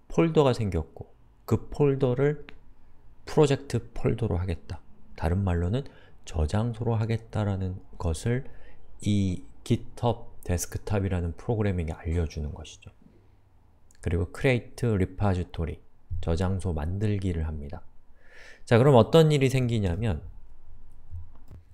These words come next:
past web recipe가, 어, 저의 저장소, 다른 말로는 프로젝트 폴더가 되는 거예요. 자, 그럼 이제 여기 그 폴더를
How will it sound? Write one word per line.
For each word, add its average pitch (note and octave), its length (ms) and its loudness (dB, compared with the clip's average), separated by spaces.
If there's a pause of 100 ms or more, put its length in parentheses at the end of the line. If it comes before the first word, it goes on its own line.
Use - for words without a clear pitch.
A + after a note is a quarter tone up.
(1040)
past D3 840 0
web G2+ 380 2 (220)
recipe가, A2+ 1120 0 (680)
어, D#2 1000 0 (600)
저의 D#2 600 0 (540)
저장소, F2 600 4 (340)
다른 F2+ 220 4
말로는 F2 320 2
프로젝트 - 500 0
폴더가 C3 420 0
되는 D#2+ 280 -2
거예요. G#2+ 300 -6 (880)
자, F#2+ 140 4
그럼 C3+ 220 6
이제 G#2+ 180 8
여기 A#2+ 520 4
그 A2 240 2
폴더를 C#3 920 6